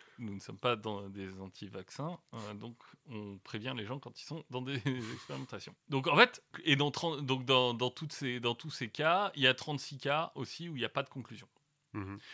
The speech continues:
Speaker 1: Finalement, il y a aucune, si on suit cette, euh, méta-analyse, donc, qui date de deux mille quinze, qui a été faite par le N H H R C, donc qui est l'équivalent du C N R S australien,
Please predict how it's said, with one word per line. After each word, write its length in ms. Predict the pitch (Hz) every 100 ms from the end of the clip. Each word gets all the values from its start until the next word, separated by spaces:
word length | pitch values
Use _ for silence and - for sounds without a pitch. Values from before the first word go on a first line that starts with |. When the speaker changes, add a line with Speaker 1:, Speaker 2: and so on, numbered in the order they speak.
| - -
Speaker 1:
Finalement, 480 | - 135 139 175 339
il 80 | 127
y 80 | 120
a 100 | - -
aucune, 720 | 156 - - 202 175 160 131 - -
si 200 | - 139
on 100 | 123
suit 380 | - 165 170 151
cette, 280 | 123 -
euh, 240 | 110 104 104
méta-analyse, 640 | 113 135 123 120 127 143
donc, 120 | 117 98
qui 140 | 117
date 160 | 117 120
de 80 |
deux 100 | 110
mille 220 | 113 113 113
quinze, 260 | 143 135
qui 60 | 113
a 40 |
été 140 | 104 110
faite 240 | 127 -
par 140 | 113
le 320 | 101 104 98 -
N 160 | 131 120
H 340 | 123 - - - -
H 200 | - 113
R 80 | -
C, 320 | - 139 - -
donc 140 | 104
qui 140 | -
est 60 | 110
l'équivalent 460 | 117 110 113 113 117
du 120 | 107
C 140 | -
N 100 | 113
R 80 | 113
S 180 | - -
australien, 400 | - 110 110